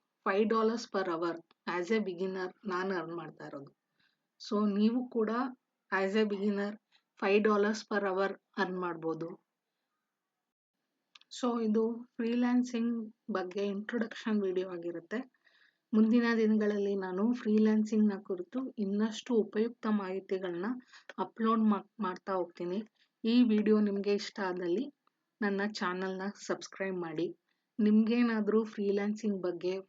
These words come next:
ಪರ್ಸನಲ್ ಗೈಡ್ ಬೇಕು ಅಂದ್ರೆ ಸ್ಕಿಲ್ಪ್ರೊನೋರ್ ಅಟ್ ಜಿಮೇಲ್ ಡಾಟ್ ಕಾಮ್ಗೆ ನಿಮ್ಮ ಮೆಸೇಜ್‌ಗಳನ್ನ ಡ್ರಾಪ್ ಮಾಡಿ. ನಾನು ಖಂಡಿತವಾಗ್ಲೂ ರಿಪ್ಲೈ ಮಾಡ್ತೀನಿ. ಒಟ್ಟಿಗೆ ವರ್ಕ್ ಮಾಡೋಣ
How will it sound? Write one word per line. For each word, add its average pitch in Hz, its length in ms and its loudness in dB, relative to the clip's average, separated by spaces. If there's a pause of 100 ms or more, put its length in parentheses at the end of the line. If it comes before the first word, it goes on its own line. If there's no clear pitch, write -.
ಪರ್ಸನಲ್ 220 580 -2 (100)
ಗೈಡ್ 190 320 0
ಬೇಕು 180 360 -4
ಅಂದ್ರೆ 170 280 -6 (440)
ಸ್ಕಿಲ್ಪ್ರೊನೋರ್ 202 840 -2 (280)
ಅಟ್ - 280 -6 (100)
ಜಿಮೇಲ್ 214 520 2
ಡಾಟ್ 180 280 -4
ಕಾಮ್ಗೆ 170 400 -6 (500)
ನಿಮ್ಮ 202 280 4
ಮೆಸೇಜ್‌ಗಳನ್ನ 202 840 0
ಡ್ರಾಪ್ 170 420 -2
ಮಾಡಿ. 160 260 -6 (600)
ನಾನು 196 300 0
ಖಂಡಿತವಾಗ್ಲೂ 208 680 0
ರಿಪ್ಲೈ 196 360 -2
ಮಾಡ್ತೀನಿ. 170 500 -6 (600)
ಒಟ್ಟಿಗೆ 214 420 2
ವರ್ಕ್ 202 320 -2
ಮಾಡೋಣ 180 320 -2